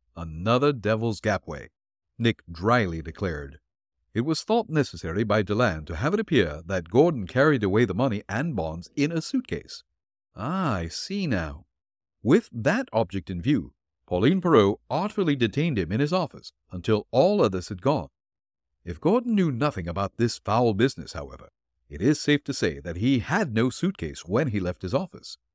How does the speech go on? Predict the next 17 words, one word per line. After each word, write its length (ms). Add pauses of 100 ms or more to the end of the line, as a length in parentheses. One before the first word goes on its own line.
(420)
We 140
know 200
that 120
he 160
had 320
none 180
when 140
he 100
arrived 380
here, 300
or 240
Miss 200
Strickland 480
would 160
have 100
informed 420
us." 240